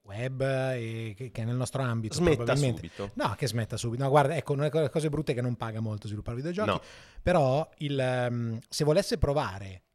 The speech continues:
Speaker 1: a sviluppare un giochino per capire come funziona, eccetera, consiglio mio potrebbe essere, se siete bravi con JavaScript, cosa che io non sono assolutamente, che faccio pietà,
Speaker 2: Confermo.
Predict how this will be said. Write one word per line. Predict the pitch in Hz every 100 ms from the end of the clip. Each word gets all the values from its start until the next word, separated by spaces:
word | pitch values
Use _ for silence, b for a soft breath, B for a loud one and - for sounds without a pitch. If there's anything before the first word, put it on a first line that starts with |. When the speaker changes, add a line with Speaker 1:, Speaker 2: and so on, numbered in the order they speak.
| -
Speaker 1:
a | 110
sviluppare | 120 117 160
un | 160
giochino | 139 - 156 110 104
per | 107
capire | - 107 143 143
come | 139
funziona, | 147 - 143 139
eccetera, | - 156 160 160 165 b b b -
consiglio | 143 131 208 190
mio | 175 156
potrebbe | 160 135 139 135
essere, | 113 - 107 101 98
se | - - 143
siete | 107
bravi | 110 127 120
con | 120
JavaScript, | 127 113 117 -
cosa | 113 98
che | 113
io | 131 -
non | 127 -
sono | - 135
assolutamente, | 120 - 120 123 123 127 120 - B B
che | -
faccio | 117 117 123
pietà, | 185 -
Speaker 2:
Confermo. | 123 95 92